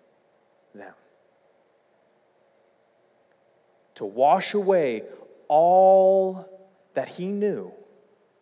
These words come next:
and make them like the people that took them. So this man had a decision.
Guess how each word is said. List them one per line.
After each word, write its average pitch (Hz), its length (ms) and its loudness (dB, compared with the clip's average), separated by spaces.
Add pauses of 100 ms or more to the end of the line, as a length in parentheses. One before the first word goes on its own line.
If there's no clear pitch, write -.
(880)
and 104 200 -20
make 127 320 -14
them 98 300 -20 (1300)
like 101 180 -16
the 110 60 -20
people 107 280 -20
that 98 160 -20
took - 260 -18
them. - 120 -20 (1300)
So 147 140 -8
this 226 280 -6
man 226 220 -2
had 190 260 -2
a 180 60 -4
decision. 160 540 -8